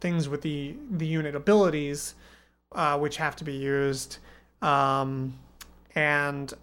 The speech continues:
uh, yeah, so, so we wanna basically just pull back from that, like, puzzle-like Advance Wars kind of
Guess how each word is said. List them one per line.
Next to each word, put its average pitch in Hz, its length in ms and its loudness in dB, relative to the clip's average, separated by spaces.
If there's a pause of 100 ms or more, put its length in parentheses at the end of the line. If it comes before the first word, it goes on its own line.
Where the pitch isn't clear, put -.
uh, 135 640 0 (440)
yeah, 190 200 6
so, 190 280 4
so 190 140 2
we 220 100 8
wanna 247 240 6
basically 190 360 4
just 160 200 -2
pull 180 200 6
back 151 280 4
from 147 340 0
that, 139 200 2
like, 139 220 -4 (560)
puzzle-like 160 840 4
Advance 147 480 -2
Wars 143 360 0
kind 139 280 -4
of 135 280 -4